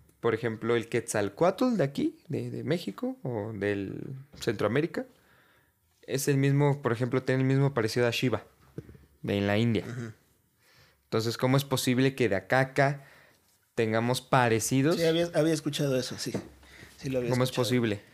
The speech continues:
Speaker 1: Una de dos. Eh, la pirámide de Giza, o creo que
Speaker 2: Sí, es
Speaker 1: Stonehenge.
Speaker 2: Giza.
Speaker 1: Bueno, Stonehenge y Giza y Ma-, eh, Machu Picchu, creo, y Chichén Itzá están alineados, güey.
Speaker 2: Ujú.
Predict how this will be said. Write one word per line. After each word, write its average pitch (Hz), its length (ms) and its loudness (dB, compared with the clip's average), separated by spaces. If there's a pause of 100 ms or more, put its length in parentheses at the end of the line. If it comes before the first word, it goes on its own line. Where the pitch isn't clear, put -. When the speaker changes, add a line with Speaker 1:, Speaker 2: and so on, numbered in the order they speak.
(300)
Speaker 1:
Una 131 220 4
de 131 60 6
dos. 131 320 4 (420)
Eh, 120 920 2
la 117 140 2
pirámide 135 340 4
de 123 80 2
Giza, 165 420 0 (200)
o 107 540 -4 (1080)
creo 101 260 -2
que 101 100 -6 (100)
Speaker 2:
Sí, 92 60 -2
es - 80 -8
Speaker 1:
Stonehenge. 220 440 -2
Speaker 2:
Giza. - 280 -12
Speaker 1:
Bueno, 135 300 4
Stonehenge 160 640 0
y 107 40 -4
Giza 147 380 4
y 110 320 0
Ma-, 101 380 -2
eh, 98 220 -4
Machu 95 280 -8 (100)
Picchu, 131 400 -4
creo, 139 380 2
y 104 320 -2 (580)
Chichén 110 380 -2
Itzá 151 340 -2
están 139 320 0
alineados, 131 520 -2
güey. 131 120 -10
Speaker 2:
Ujú. 120 280 -14